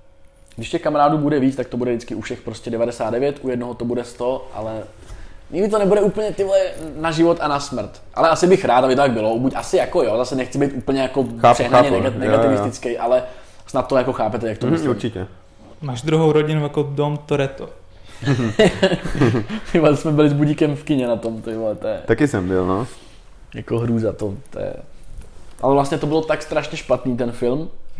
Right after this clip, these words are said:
Speaker 1: až mě to vlastně pobavilo.
Speaker 3: Jo, jo.
Speaker 1: Jakože, až to, až mě je to vlastně jako jedno. Už to, už na to nekoukám jako na, eh, důstojnou sérii Rychle a zběsile,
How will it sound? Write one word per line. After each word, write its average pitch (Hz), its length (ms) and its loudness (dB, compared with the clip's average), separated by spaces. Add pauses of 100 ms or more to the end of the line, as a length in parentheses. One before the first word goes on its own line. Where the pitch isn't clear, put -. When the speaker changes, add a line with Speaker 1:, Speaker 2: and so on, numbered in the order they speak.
(420)
Speaker 1:
až - 240 -4
mě 139 120 0
to 127 120 -2
vlastně 110 320 -2
pobavilo. 92 500 -8
Speaker 3:
Jo, - 40 -12 (120)
jo. - 80 -8
Speaker 1:
Jakože, 101 400 -6
až - 120 -8
to, 139 260 2
až 147 80 -4
mě 170 100 4
je 156 80 6
to 151 80 0
vlastně 139 300 0
jako 120 200 -4
jedno. 95 240 -6
Už 117 120 -6
to, 170 140 -2
už 147 160 -2
na 165 80 0
to 175 100 0
nekoukám 151 420 0
jako 147 180 -4
na, 147 240 -4 (420)
eh, 127 320 0 (480)
důstojnou 143 520 4
sérii 139 360 4
Rychle 139 240 4
a 139 60 2
zběsile, 143 520 2